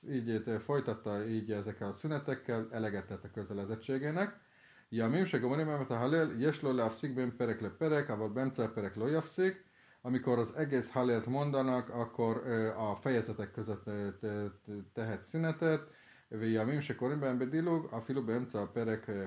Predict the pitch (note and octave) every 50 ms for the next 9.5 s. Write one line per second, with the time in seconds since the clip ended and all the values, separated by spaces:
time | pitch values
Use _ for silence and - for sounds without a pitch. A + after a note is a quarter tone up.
0 | F#2 - G2+ G2 - - D#3+ D#3 D3+ D3+ - - - - - _ _ - A#2+ A2+
1 | A2 B2+ A2+ A2+ A2+ A2 G#2+ A2 G#2+ G#2+ A2 A2 A2 A#2+ G2+ G2+ G#2+ G2+ G#2 G#2
2 | G2 G#2 A2 G#2+ - D3+ C#3+ C#3+ C#3 C3+ B2 C3 C3+ C#3+ D3 C#3+ - C#3+ C#3+ D3
3 | D3+ C#3 C3+ B2+ B2 A#2 A#2 A#2 G#2 - A2+ A2 G#2 G#2+ G#2 - G#2 - G#2+ G#2
4 | G2+ - - E3+ D#3+ C#3 D3+ C#3+ C#3+ C3 B2+ B2 - A#2+ A#2+ A#2 - - A2+ G#2+
5 | G#2+ G2+ - - A#2+ A#2 A2 G2 A2 G#2 F#2 - - A2 G#2 G2+ G2 - A2 G2+
6 | G#2+ F#2+ - G#2+ G2+ G2+ G2+ - A#2 A2 G2+ G2+ - - G#2+ G#2 G2+ G2+ G2 G2
7 | G2 F#2+ F#2+ G2 G2 G#2 A2 G#2+ G#2 G2+ G2+ - A2+ G#2+ G2+ G2+ - G2+ - G#2
8 | G2+ G#2 - A2 G2+ F#2 - B2 A#2+ A2+ - G#2+ - - G2 - F#2 F2+ F2+ -
9 | F#2 F#2 F2+ - F#2+ F#2+ G2 F#2+ F#2